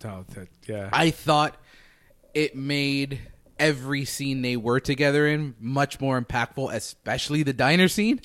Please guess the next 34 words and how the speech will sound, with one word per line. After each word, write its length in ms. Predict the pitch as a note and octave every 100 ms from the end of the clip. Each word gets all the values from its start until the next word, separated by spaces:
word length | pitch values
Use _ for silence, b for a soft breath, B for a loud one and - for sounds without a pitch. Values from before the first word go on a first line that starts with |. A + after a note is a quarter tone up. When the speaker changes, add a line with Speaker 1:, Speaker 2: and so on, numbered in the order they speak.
| -
Speaker 1:
Oh, 180 | B2 A#2
that 160 | A#2+
diner 300 | A#2+ A2+ G#2+
scene, 280 | - G#2 F#2+
yeah. 200 | G#2 G#2+
Speaker 2:
Is 200 | C3+ C3
so 360 | - - D3 C#3+
great. 560 | C3 C#3+ G#3 G#3+ -
But 160 | D3+ C#3+
yeah, 340 | C3+ A#2 G#2+
th-, 400 | - - E3 E3
this 220 | G3 G#3
small 480 | - - - A3+ A3+
little 180 | F#3+ E3
vent 320 | C#3+ C#3+ B2
on 80 | C3+
the 80 | C3
trophy 380 | - C3 A#2 A2+
room 240 | G#2+ G#2+
section. 460 | - G#2+ - A2 A#2
It's, 260 | - - B B -
there's 200 | A3 F#3
no 120 | F#3+
reason 400 | D#3+ F3 C#3+ D3
this 160 | D3
film 200 | - C#3+ C3
should 140 | C3
be 120 | B2
bare 260 | G#2+ C3 B2
bones 380 | G#2+ A#2+ A2+ G#2+
in 100 | G#2
its 100 | -
trophy 380 | - G#2+ F#2+
section. 480 | F#2 G2 F#2 F#2+ F2+